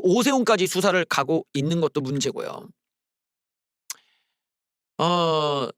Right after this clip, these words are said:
김문수의 지지율이 서부지법 난동 사태 때 주춤해지고 명태균 의혹이 올라오면서 오세훈의 지지율 하락세가 나타나고 있다. 음.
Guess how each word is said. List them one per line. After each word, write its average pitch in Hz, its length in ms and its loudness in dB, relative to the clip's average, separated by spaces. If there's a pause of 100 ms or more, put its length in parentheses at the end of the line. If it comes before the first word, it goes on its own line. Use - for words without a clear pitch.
(320)
김문수의 247 1800 0
지지율이 165 680 -2 (280)
서부지법 254 680 2 (160)
난동 214 400 2
사태 220 220 0
때 214 120 0
주춤해지고 - 640 -4 (420)
명태균 240 600 2
의혹이 220 260 4
올라오면서 202 480 4
오세훈의 233 400 4
지지율 190 280 0
하락세가 202 640 0
나타나고 143 400 -4
있다. 76 640 -8 (1600)
음. - 140 -12